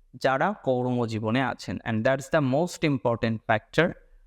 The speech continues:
যেটা নিয়ে আমরা এবার আলোচনা করব। টেন্থ হাউসের লর্ড আপনাদের রবি, সে কিন্তু অবস্থান করছে রাশি সাপেক্ষে চতুর্থে। রবি পঞ্চমে যাবেন, রাহু যুক্ত হবেন, গ্রহণ যোগ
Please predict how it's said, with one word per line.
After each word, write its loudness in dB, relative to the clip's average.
যেটা 2
নিয়ে 2
আমরা 2
এবার 2
আলোচনা -2
করব। -8
টেন্থ -2
হাউসের 0
লর্ড 2
আপনাদের 0
রবি, 0
সে -2
কিন্তু 0
অবস্থান 0
করছে -2
রাশি -2
সাপেক্ষে -4
চতুর্থে। -2
রবি 2
পঞ্চমে 2
যাবেন, 2
রাহু 0
যুক্ত -4
হবেন, 0
গ্রহণ -2
যোগ 0